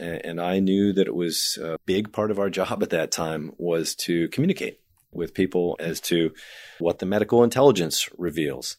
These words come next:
where to go and how to do it, to get tested or to get treatment, and then, uh, what mitigation strategies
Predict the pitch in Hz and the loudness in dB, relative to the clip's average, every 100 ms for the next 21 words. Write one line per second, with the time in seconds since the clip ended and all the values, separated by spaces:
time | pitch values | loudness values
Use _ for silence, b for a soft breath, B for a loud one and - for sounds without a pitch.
0 | _ 82 90 98 98 95 113 123 110 85 | _ -2 4 4 4 2 4 6 4 2
1 | 82 104 101 117 127 - - 87 90 - | -4 -4 0 2 2 0 -8 -4 -2 -2
2 | - 98 - 101 101 90 90 98 - - | -4 -2 2 4 4 2 0 -2 -2 2
3 | 120 117 135 - B B B B - 95 | 2 2 -2 -4 B B B B -10 -4
4 | 95 92 95 95 95 92 92 92 90 104 | -2 0 0 0 0 -2 -2 -2 2 2
5 | 92 _ _ _ 90 104 98 110 110 90 | 0 _ _ _ -6 -2 2 4 4 0
6 | - 85 78 71 76 76 - | 0 0 0 -4 -8 -8 -8